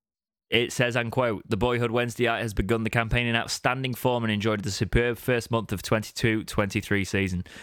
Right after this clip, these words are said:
The thirty-year-old makes six appearances in total, five in League One, and scored two goals in back-to-back games against Bolton and Forest Green Rovers.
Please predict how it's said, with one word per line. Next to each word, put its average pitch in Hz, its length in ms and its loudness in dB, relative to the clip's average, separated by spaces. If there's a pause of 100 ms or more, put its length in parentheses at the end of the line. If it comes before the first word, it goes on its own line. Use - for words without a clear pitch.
The 107 60 0
thirty-year-old 117 560 2
makes 113 240 -2
six 123 200 0
appearances 113 420 0
in 107 80 2
total, 113 400 0
five 120 420 0
in 110 140 0
League 107 160 2
One, 104 200 2
and 98 160 -2
scored - 380 0
two 147 380 0
goals 104 420 0
in 95 200 0
back-to-back 113 520 0
games 98 460 0
against 90 300 -2
Bolton 101 340 0
and 90 80 -4
Forest 92 260 2
Green 95 200 0
Rovers. 95 440 0